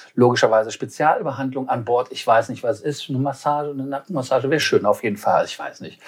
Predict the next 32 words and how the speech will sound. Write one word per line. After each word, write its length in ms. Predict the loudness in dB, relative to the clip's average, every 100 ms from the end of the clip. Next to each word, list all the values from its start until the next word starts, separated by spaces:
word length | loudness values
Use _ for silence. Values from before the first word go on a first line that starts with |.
| -4 -2 -2 -4 2
Ähm, 400 | 8 10 10 6
und 160 | 6 6
dann 160 | 6 6
alle 380 | 6 6 4
oben 320 | 0 -4 -4 -2
genannten 340 | 0 0 0
Vorteile, 320 | 4 6 8
hatte 140 | 4 4
ich 60 |
ja 80 | 2
genannt, 260 | 2 0 0
aber 100 | 0
Loungezugang 720 | -2 -2 -6 -8 -12 -12 -10
ist 220 | -6 0
halt 320 | -2 -2 6
dabei. 300 | 6 6 -4 -8 _ -20 -20 -20 -18 -10 4
Dann, 560 | 8 8 8 6 2 -6 _ _ _ _ _ _ 4
nachdem 500 | 6 8 8 6 8
wir 160 | 4 2
den, 360 | -2 -2 -4
äh, 280 | 0 2 2
Premium-Level 840 | 2 4 6 4 4 4 4 2 6
haben, 580 | 8 8 4 -6 -8 -14 _ -10
gibt 320 | -2 2 2
es 180 | 2 8
da 320 | 10 8 6
auch 260 | 4 4 4
dann 260 | -2 -2 -2
nochmal, 600 | -6 0 0 0 -6 -12 _ _ _ 0
Entschuldigung, 360 | 8 8 6
Executive-Level 840 | -2 -4 -4 -2 2 4 4 2
haben. 400 | 4 4 4 0